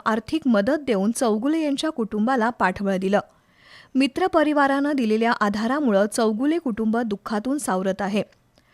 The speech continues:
प्रत्येक माणसाला सुखदुःखाचे प्रसंग येतात, त्यातून सावरण्यासाठी धीर देणारी आणि मदतीला येणारी माणसं असावी लागतात, हे अर्जुनवाडा इथल्या जीवन शिक्षण मंदिर विद्यालयातील माजी विद्यार्थ्यांनी दाखवून दिलंय.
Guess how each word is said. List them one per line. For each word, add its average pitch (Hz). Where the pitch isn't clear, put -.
प्रत्येक 359
माणसाला 359
सुखदुःखाचे 302
प्रसंग 233
येतात, 190
त्यातून 233
सावरण्यासाठी 240
धीर 320
देणारी 233
आणि 233
मदतीला 240
येणारी 226
माणसं 226
असावी 254
लागतात, 220
हे -
अर्जुनवाडा 247
इथल्या 240
जीवन 233
शिक्षण 269
मंदिर 226
विद्यालयातील 220
माजी 233
विद्यार्थ्यांनी 214
दाखवून 214
दिलंय. 196